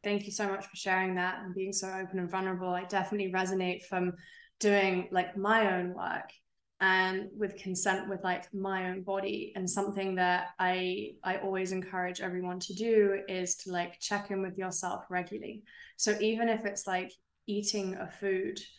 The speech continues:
or what you want to wear, or, like, these really simple,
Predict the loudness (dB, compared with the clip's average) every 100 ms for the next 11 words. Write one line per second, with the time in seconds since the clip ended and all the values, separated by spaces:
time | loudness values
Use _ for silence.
0 | _ _ 0 0 0 -4 -8 -6 0 0
1 | 2 0 0 -2 -4 -6 -4 -2 -2 -2
2 | -4 -6 -2 0 2 -2 -6 -2 -2 0
3 | 0 0 2 2 2 2 4 4 2 2
4 | 0 0 -2 -4